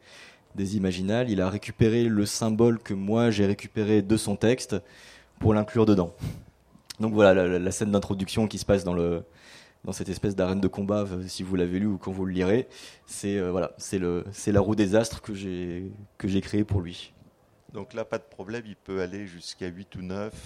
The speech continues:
Speaker 2: euh.
Speaker 1: Oui. <laughs> Mais oui, dans, dans l'absolu, oui, il peut aller, euh, bah, ça va être compliqué parce que c'est vrai que là, on, voilà, on, on, on a, on a un fond photographique, donc, euh,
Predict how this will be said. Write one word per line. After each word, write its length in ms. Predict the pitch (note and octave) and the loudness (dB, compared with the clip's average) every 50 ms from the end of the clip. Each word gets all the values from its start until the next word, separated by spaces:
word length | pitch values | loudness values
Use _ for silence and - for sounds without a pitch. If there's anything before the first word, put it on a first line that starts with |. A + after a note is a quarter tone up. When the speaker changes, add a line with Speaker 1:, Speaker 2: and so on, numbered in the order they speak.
| - - | -12 -10
Speaker 2:
euh. 260 | E2+ E2 E2 E2 D#2+ E2 D#2 D#2 - - - - - - - - _ _ | -8 -8 -8 -8 -8 -10 -12 -12 -14 -14 -18 -20 -20 -20 -20 -20 _ _
Speaker 1:
Oui. 320 | - G#2 B2 D3 D3+ C#3+ - A#2+ G#2+ A#2+ A#2 G#2+ - - E3 F#3 - - F#3 D#3 - F3 D3 | -6 -2 2 4 4 6 8 10 10 10 10 8 4 4 4 4 4 2 -2 -6 -6 -6 -8
<laughs> 800 | - _ - - _ _ _ - _ - _ - - - - - | -8 _ -20 -20 _ _ _ -20 _ -20 _ -20 -20 -18 -8 0
Mais 220 | A2 A#2+ B2+ A#2+ A#2+ | 4 6 8 8 8
oui, 220 | B2+ D#3+ E3+ D3+ | 8 6 6 6
dans, 180 | B2 B2+ A2 G#2 | 4 4 4 4
dans 120 | G#2+ A#2 | 4 4
l'absolu, 400 | A#2 A#2 G#2+ - - B2 C3+ D3 | 4 4 4 4 4 6 6 6
oui, 200 | C3+ A#2+ B2 A2 | 6 6 6 6
il 60 | G#2 | 4
peut 200 | - - B2 B2 | 4 6 8 10
aller, 260 | A2+ G#2 A2 A#2 B2 | 10 10 10 10 10
euh, 520 | A#2 A2 G#2 G2+ G2 F#2+ F#2+ F#2 F#2 F2+ F#2 - - - - - - - | 10 10 10 8 8 8 6 4 4 2 0 -4 -8 -16 -20 -20 -12 -10
bah, 60 | - G2 | -8 -6
ça 140 | - A2 | -4 -2
va 60 | G#2 G2+ | -2 -2
être 100 | G#2 - | -2 -4
compliqué 400 | A#2 G#2 - A#2+ - - B2+ A#2+ | -6 -8 -6 -6 -2 0 0 0
parce 180 | - G2+ - | 0 -2 -6
que 100 | - G2+ | -6 -8
c'est 140 | F#2+ - G2 | -6 -2 0
vrai 100 | G#2+ A2 | 0 0
que 100 | G#2+ A2 | 2 4
là, 100 | A2 A2 | 4 4
on, 80 | G#2 - - F#2+ - - _ _ - - - _ _ _ _ _ | 4 2 -4 -6 -8 -10 _ _ -20 -20 -20 _ _ _ _ _
voilà, 280 | - G#2+ G#2 G2 G2+ - - - | 2 2 4 2 2 -2 -12 -8
on, 100 | - F#2+ | -6 -4
on, 460 | F#2+ F#2 F2 F#2 D#2+ F2 G2 G2 G2+ - | -2 -2 -4 -4 -4 -2 -2 -2 -2 0
on 140 | G2 G#2 G#2 | 0 2 4
a, 60 | G#2+ | 4
on 320 | G#2+ G#2+ G#2 G2+ G2+ G#2 G#2+ | 4 4 4 2 4 4 4
a 40 | G#2+ | 4
un 100 | G#2+ G#2 | 4 4
fond 140 | - A#2 | 2 -2
photographique, 680 | A2 - A2 - A#2+ G#2+ G#2+ G#2+ G#2 - D3 D3+ - - | -2 0 0 2 2 4 4 2 2 0 -4 -8 -6 -4
donc, 280 | G#2 G#2+ A2 G#2 - B2+ | -2 -2 -2 -2 -2 0
euh, 500 | G2 F#2+ F#2 F#2+ F#2 F#2 F#2 F2+ F2 | 2 2 2 2 2 0 0 -2 -2